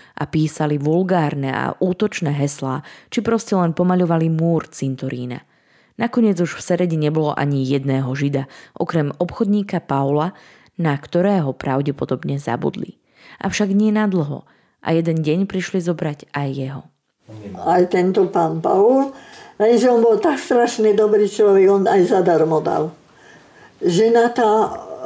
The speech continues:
Speaker 2: mu zomrela, ešte pomerne mladá bola, aspoň čo nám on rozprával. No a naraz sme počuli len strašný krik, utekali sme von.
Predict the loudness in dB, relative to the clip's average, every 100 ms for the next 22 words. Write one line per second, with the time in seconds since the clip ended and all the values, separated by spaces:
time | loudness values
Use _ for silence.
0 | -12 -14 -6 0 2 2 2 4 4 4
1 | 4 0 -4 -20 _ _ _ _ _ _
2 | _ _ _ _ -2 0 2 2 2 2
3 | 4 2 2 0 2 2 2 0 2 4
4 | 4 4 0 0 0 0 -2 0 2 2
5 | 0 0 2 0 -2 -4 -2 0 -2 -4
6 | -6 -14 -20 -20 -20 -20 -20 _ _ _
7 | _ -6 -2 0 2 0 0 -6 -16 _
8 | _ _ 0 2 2 2 2 2 2 2
9 | 4 6 6 4 2 2 2 2 2 2
10 | 4 4 2 -2 -16 -20 -4 0 0 2
11 | 2 4 4 2 2 4 4 4 2